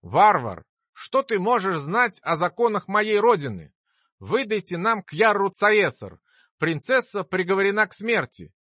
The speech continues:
Исполнение прямо сейчас. Я дам вам возможность уйти из уважения к вашей стойкости и боевым заслугам". Девчонка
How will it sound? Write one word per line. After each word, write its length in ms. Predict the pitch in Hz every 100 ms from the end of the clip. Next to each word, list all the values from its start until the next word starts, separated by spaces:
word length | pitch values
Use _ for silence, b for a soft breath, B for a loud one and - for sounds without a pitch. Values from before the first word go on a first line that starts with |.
| -
Исполнение 800 | 185 - 185 185 226 254 202 127
прямо 360 | - 233 226 220
сейчас. 680 | 220 196 - 104 - - _ b b b
Я 220 | 110 156 160
дам 300 | 202 226 185
вам 180 | 185
возможность 760 | 160 156 170 226 190 196 180 -
уйти 580 | 226 240 - 247 156 -
из 180 | 156 147
уважения 600 | 160 160 147 254 226 151
к 80 | -
вашей 320 | 202 170 147
стойкости 800 | - 254 269 - 131 - 95 -
и 100 | 175
боевым 420 | 170 196 214 247
заслугам". 720 | 196 208 220 208 117 92 76 _ _ _ _ _ 107
Девчонка 800 | 104 127 - 247 269 - 104